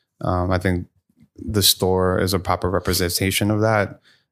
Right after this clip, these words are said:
and having people really experience what we do as a brand. You know, since day one, we've been doing, you know, give back and community work. Um, so, you know, there's a lot more intention on what we do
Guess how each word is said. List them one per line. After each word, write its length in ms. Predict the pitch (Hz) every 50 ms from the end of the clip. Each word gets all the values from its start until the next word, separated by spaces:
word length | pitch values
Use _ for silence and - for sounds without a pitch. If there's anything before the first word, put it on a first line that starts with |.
| _ _ -
and 680 | - 98 92 90 90 90 87 87 87 90 - - - -
having 300 | 95 101 92 98 95 92
people 300 | - 104 - - 92 90
really 220 | 95 95 92 90
experience 500 | 90 92 - - - 98 90 90 87 -
what 80 | 104 87
we 100 | 85 90
do 240 | 85 90 92 87 87
as 140 | 90 85 87
a 40 | 87
brand. 480 | 92 - 87 92 92 92 95 98 92
You 80 | 95 95
know, 80 | 90 90
since 280 | - - 95 87 87 90
day 200 | - 85 87 87
one, 500 | 87 87 87 87 87 90 90 90 95 - _ _ _ _ _ - - - - _ _ _ -
we've 180 | 107 101 92
been 140 | 101 95 92 87
doing, 260 | 95 92 92 90 92
you 80 | 104 98
know, 360 | 92 87 85 87 90 92 104 107
give 220 | - 107 95 92
back 280 | 95 90 87 87 87 -
and 120 | 87 87
community 400 | - 98 98 98 98 95 95 95
work. 560 | 90 90 90 90 90 95 95 - - - - - - 190 180 156
Um, 520 | 123 90 90 92 92 92 95 92 95 98 - _ _ _ _ _ _ _ _ -
so, 560 | - - - 92 90 87 87 90 - - - -
you 80 | 117 110
know, 100 | 101 95
there's 240 | 95 104 101 95 107
a 120 | - 107
lot 280 | 101 98 101 98 90 -
more 220 | 101 101 98 95 92
intention 580 | 92 87 - - 104 101 98 - - 92 87 87
on 180 | 85 90 90
what 180 | 87 90 90 87
we 140 | 92 92 90
do 460 | 90 87 82 98 117 127 127 120